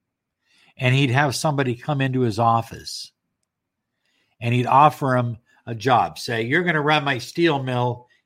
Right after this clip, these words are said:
in India. Would you like to do that?" And one guy would say, "Well, I,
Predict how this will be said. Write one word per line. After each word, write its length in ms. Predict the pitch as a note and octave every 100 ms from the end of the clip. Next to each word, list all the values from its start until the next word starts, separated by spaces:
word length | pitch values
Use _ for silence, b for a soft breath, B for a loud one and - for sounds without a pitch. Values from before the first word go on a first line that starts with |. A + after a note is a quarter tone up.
| _
in 180 | C3+ B2+
India. 560 | D3+ F3 F3 B2 D#2
Would 220 | D2+ F#2+
you 80 | A#2
like 240 | A#2 A#2+ A#2+
to 80 |
do 220 | B2 D#3 F#3
that?" 340 | G#2 C2 - _ _ _ _ _ _ _ _ _ _ _ _ _ _
And 380 | - G2+ F#2+ F2 E2+
one 220 | - G#2+
guy 180 | G#2 A2
would 160 | G#2 F#2+
say, 300 | - F#2+ F2
"Well, 420 | F#2 A#2+ G2+ E2+
I, 380 | G#2 C3+ G#2+ F2